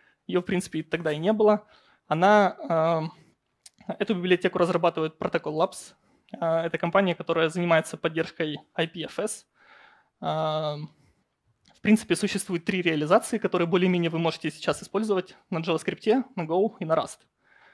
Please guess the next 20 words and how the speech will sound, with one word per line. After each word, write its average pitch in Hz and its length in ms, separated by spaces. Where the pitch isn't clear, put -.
М, 170 400
то 190 100
есть - 320
липи 214 360
ту 185 120
пи 175 160
предоставляет 175 560
как - 140
раз 175 320
набор 165 420
утилит 170 540
и - 140
уже 175 200
готовых 170 340
компонентов 170 640
для 175 100
того, 175 160
чтобы 160 320
вы 175 100
могли 160 420